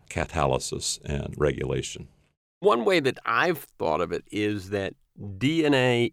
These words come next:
Speaker 2: is the blueprint and R N A is the more dynamic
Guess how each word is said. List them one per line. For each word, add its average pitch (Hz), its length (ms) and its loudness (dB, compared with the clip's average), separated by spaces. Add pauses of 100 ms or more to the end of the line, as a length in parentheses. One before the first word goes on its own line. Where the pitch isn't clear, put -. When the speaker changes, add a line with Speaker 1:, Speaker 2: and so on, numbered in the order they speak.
(120)
Speaker 2:
is 101 420 -2
the 98 120 0
blueprint 131 800 0 (100)
and 87 240 -2
R 113 240 6
N 120 160 4
A 113 280 0
is 98 300 -4
the 98 80 -4
more 101 480 0 (160)
dynamic 95 680 2